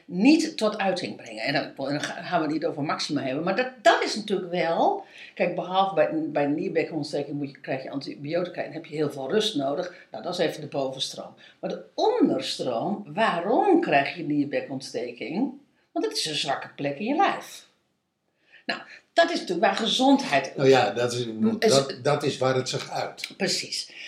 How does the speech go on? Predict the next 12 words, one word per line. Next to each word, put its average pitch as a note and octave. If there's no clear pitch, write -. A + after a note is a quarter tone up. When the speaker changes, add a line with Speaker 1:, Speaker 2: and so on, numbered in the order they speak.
Speaker 1:
K-, -
even B3
terug D#4+
naar G#3+
voorproefje A#3
over, F3+
oh, F#3
hè, A#3+
over E3+
het -
gezondheid. G#3
Ehm, D#3